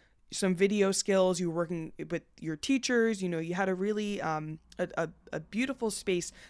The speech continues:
to be able to express yourself creatively and grow as a young filmmaker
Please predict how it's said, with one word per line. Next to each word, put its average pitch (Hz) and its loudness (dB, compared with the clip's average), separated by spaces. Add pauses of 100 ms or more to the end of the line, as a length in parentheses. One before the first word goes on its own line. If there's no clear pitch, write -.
to - -6
be 190 0
able 196 0
to - -2
express - 0
yourself 196 -4
creatively 175 -2
and 165 -4
grow 202 6
as 175 0
a 170 -2
young 170 -2
filmmaker 180 -2